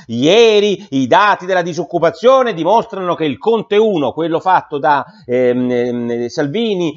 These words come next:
e da Di Maio, in realtà non ha lavorato così male, il decreto dignità non era una schifezza, e dimostra come queste cose le scrivono solo i talk show.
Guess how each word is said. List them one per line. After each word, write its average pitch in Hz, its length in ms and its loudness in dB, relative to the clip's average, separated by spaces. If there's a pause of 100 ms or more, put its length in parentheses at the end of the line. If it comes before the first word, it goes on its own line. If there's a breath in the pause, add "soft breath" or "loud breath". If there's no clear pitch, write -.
(100)
e 143 120 0
da 156 260 4
Di 160 140 -4
Maio, 247 640 0
in 165 120 -2
realtà 165 480 2
non 131 160 -2
ha 165 180 4
lavorato 143 520 2
così 143 180 -6
male, 135 400 0
il 131 60 -2
decreto 147 340 -4
dignità 151 400 0
non 147 160 -4
era 160 140 0
una 156 120 -4
schifezza, 143 680 -4 (200 loud breath)
e 147 140 0
dimostra 151 480 0
come 156 160 -6
queste 151 240 -4
cose 285 220 0
le 170 80 -4
scrivono 175 260 -4
solo 175 180 -4
i 160 60 -4
talk 160 180 -6
show. 147 280 -8